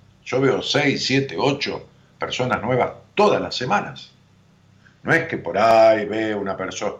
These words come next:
no. Y como ustedes saben, los que escuchan el programa, aunque sea desde hace una semana, diez días, cuando alguien sale al aire, con todas las limitaciones que yo tengo, de que estoy al aire y que puedo hablar hasta ahí y solo alguna cosa y no entrar en ciertos detalles,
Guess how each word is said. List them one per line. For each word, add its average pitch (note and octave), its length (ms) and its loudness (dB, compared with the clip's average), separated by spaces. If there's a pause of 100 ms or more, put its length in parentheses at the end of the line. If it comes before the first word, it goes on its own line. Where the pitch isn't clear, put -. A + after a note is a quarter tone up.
(280)
no. - 380 -6 (640)
Y - 100 -8
como D#2 200 -8
ustedes E3 340 0
saben, G3 360 4
los A2+ 120 -4
que - 80 -12
escuchan C3+ 360 -2
el - 60 -4
programa, F#3 480 -2
aunque - 220 -16
sea A#2 200 -2
desde F#2 200 -4
hace G2 180 -6
una F2+ 140 -8
semana, B2+ 420 0
diez A#2+ 180 -4
días, G2+ 280 0 (640)
cuando F2+ 200 -6
alguien D#3+ 200 -2
sale C3 240 -2
al G2+ 100 -4
aire, D2+ 360 -10 (340)
con F2 240 -8
todas E3+ 280 0 (260)
las G2 200 0
limitaciones F#2 720 -4
que E2+ 120 -10
yo F#2+ 160 -4
tengo, E2+ 360 -4 (960)
de D#3+ 100 -14
que - 100 -20
estoy G#2 180 -8
al F2+ 100 -2
aire A#2 320 4
y F2+ 60 -8
que D#2+ 100 -16
puedo F#2+ 200 -8
hablar F#2 220 -4
hasta F2 200 -8
ahí G#2+ 580 -6
y D#2 40 -12
solo G2 240 -2
alguna F2 340 -2
cosa A#2 500 4
y D#2+ 100 -4
no F2+ 120 -4
entrar F#2 260 0
en F2 260 -4
ciertos - 360 -2
detalles, E2+ 520 -2